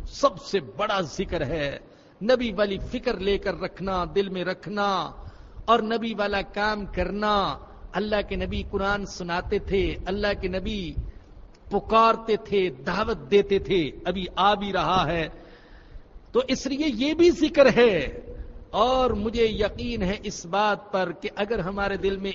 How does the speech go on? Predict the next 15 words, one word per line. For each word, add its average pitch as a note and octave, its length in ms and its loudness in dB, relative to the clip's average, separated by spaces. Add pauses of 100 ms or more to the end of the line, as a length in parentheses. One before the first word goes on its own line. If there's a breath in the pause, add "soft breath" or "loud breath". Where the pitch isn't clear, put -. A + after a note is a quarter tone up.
اخلاص G3 800 0 (120)
ہے B3 580 10 (680 loud breath)
تو F3+ 160 -6
اس - 320 4
وقت C4+ 560 4
اللہ C4+ 680 8 (320)
فرشتوں E4 480 4
کے B3 160 -2
سامنے A#3+ 440 0 (100)
اس - 200 -4
مجلس G#3+ 440 0
پر G3+ 140 0
فخر B3+ 400 2
کر - 200 -4
رہے D3+ 300 0